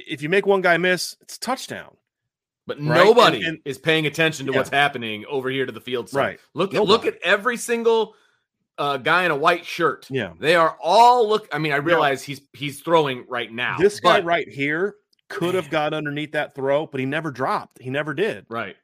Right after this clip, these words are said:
Speaker 2: right.
Speaker 1: And, and so th-, it, there's, there's too much stuff like this where you're just not,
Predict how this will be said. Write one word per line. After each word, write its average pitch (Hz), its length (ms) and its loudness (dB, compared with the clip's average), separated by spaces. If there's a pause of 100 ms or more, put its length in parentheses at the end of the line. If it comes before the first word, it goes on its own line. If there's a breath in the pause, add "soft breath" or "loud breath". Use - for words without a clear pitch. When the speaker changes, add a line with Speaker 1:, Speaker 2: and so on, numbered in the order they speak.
(280)
Speaker 2:
right. 80 260 -16
Speaker 1:
And, 143 260 -2
and 143 180 -4
so 127 500 -2 (400)
th-, 127 160 -16
it, 156 280 -10
there's, 151 420 -6
there's 156 300 -4
too - 300 -6
much 240 240 -4
stuff 156 360 -6
like 123 300 -2
this 117 520 -6 (1160)
where 120 680 -2 (320)
you're 123 180 -6
just 139 360 -8
not, 143 420 -2